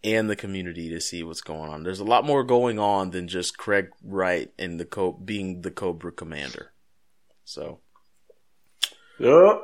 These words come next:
Speaker 1: did we forget anything?
Speaker 2: Nah, we out here.
Speaker 1: We're out there. So I think it's that time to do the plugs.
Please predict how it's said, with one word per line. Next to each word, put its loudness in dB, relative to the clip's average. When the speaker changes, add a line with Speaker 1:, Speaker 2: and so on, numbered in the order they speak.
Speaker 1:
did 2
we 2
forget 2
anything? -2
Speaker 2:
Nah, 2
we 4
out 8
here. 4
Speaker 1:
We're 0
out 4
there. -10
So -12
I -6
think -4
it's -2
that 4
time 2
to -8
do -6
the -8
plugs. -8